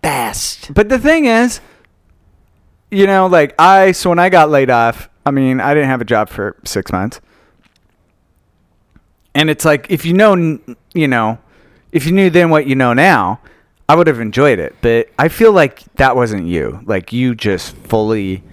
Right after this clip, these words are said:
Speaker 2: leaned into it
Speaker 1: I
Speaker 2: and
Speaker 1: didn't
Speaker 2: you
Speaker 1: have a
Speaker 2: enjoyed it.
Speaker 1: wife at home to ask me,
Speaker 2: Fucking harassing
Speaker 1: "Who,
Speaker 2: you.
Speaker 1: where, how many resumes did you send out today?" Like, I didn't have any of that. It was the best, dude. It
Speaker 2: Yeah.
Speaker 1: was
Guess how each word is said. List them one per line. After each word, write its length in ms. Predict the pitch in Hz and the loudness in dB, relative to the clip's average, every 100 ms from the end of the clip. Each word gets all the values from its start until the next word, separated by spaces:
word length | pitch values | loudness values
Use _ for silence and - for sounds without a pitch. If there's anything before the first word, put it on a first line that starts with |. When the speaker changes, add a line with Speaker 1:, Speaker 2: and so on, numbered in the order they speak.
| - - _ - | -20 -20 _ -10
Speaker 2:
leaned 360 | 104 117 117 | -6 -4 -2
into 380 | 104 101 95 98 | -2 -2 -2 -2
it 220 | 92 90 - | -2 -4 -2
Speaker 1:
I 120 | 208 | 0
Speaker 2:
and 40 | 247 | 2
Speaker 1:
didn't 160 | 262 | 2
Speaker 2:
you 60 | 247 | 2
Speaker 1:
have 140 | 262 | 2
a 40 | 220 | 2
Speaker 2:
enjoyed 120 | 156 | 0
it. 60 | 120 | 0
Speaker 1:
wife 340 | 135 160 - | -2 -2 -2
at 80 | 180 | -2
home 380 | 160 160 147 156 | 0 0 -2 -4
to 140 | - | -6
ask 340 | 135 131 - 139 | -4 -4 -4 -4
me, 400 | 127 120 120 117 | -2 -2 -4 -8
Speaker 2:
Fucking 360 | - - - 82 | -10 -8 -6 -6
harassing 580 | 85 82 76 - 226 226 | -4 -4 -4 0 2 2
Speaker 1:
"Who, 80 | 190 | 2
Speaker 2:
you. 60 | 226 233 220 214 190 - | 2 2 0 -2 -4 -4
Speaker 1:
where, 80 | 185 | -2
how 120 | 240 | 0
many 260 | 254 254 | 2 2
resumes 640 | 220 214 247 240 254 214 135 | 0 0 -2 0 2 2 0
did 180 | 165 | -4
you 80 | 147 | -4
send 240 | - 175 156 | -2 0 0
out 200 | 123 - | -2 -4
today?" 340 | 131 117 - - | -4 -4 -6 -12
Like, 320 | - 151 127 - | -6 -4 -4 -2
I 120 | 175 | -2
didn't 180 | 208 156 | 0 0
have 200 | 160 131 - | -2 -4 -4
any 240 | 156 160 | -2 0
of 60 | 156 | 0
that. 220 | 165 156 | 0 0
It 40 | |
was 180 | 208 233 | -2 -4
the 100 | - | -6
best, 680 | - - 101 107 98 - - | -12 -6 -4 -4 -6 -10 -10
dude. 360 | 113 113 110 131 _ - | -6 -6 -6 -10 _ -2
It 60 | 190 | 2
Speaker 2:
Yeah. 20 | |
Speaker 1:
was 320 | 214 190 - | 2 2 -4